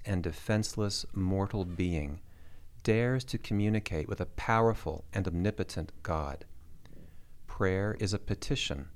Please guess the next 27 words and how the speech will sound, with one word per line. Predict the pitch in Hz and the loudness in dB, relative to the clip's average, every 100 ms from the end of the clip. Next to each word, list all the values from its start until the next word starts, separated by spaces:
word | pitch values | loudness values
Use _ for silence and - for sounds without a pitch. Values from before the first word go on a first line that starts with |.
| - - - | -16 -14 -4
It | 107 | 0
is | 92 | 0
a | |
cry | - - 101 104 | 0 4 4 4
for | - 110 | 2 0
help, | 87 78 - - - - | 0 -2 -2 -4 -6 -6
a | 90 | -4
supplication, | - 90 92 - 101 87 - 73 78 - - - | -2 0 0 -2 -2 0 -2 -4 -4 -8 -12 -8
a | - | -8
plea | - - 110 95 | -4 0 2 2
for | 85 92 85 | 0 0 0
assistance. | - - - - 69 - - - - - - - - - | 0 0 -2 -4 -6 -6 -10 -10 -10 -10 -12 -14 -10 -4
Prayer | - 113 101 82 85 - | 2 4 4 0 -4 -2
is | 101 87 | -2 0
the | 92 | 0
acknowledgement | 82 92 90 92 90 - 85 - | 0 2 2 2 0 -2 -4 -4
of | 90 | -6
weakness, | 85 87 - 78 71 - - - - - - - | -2 -2 -2 -4 -4 -4 -8 -10 -16 -16 -14 -2
that | - - | -2 2
in | 101 101 - | 2 2 2
our | 95 98 - | 0 0 0
own | 101 113 113 - | 2 2 0 0
strength | - 98 90 90 101 | -2 0 -2 -2 -2
and | 85 | -4
power | - 82 80 80 85 | -2 -2 -2 -2 -2
we | 85 85 | -2 0
are | 80 | -2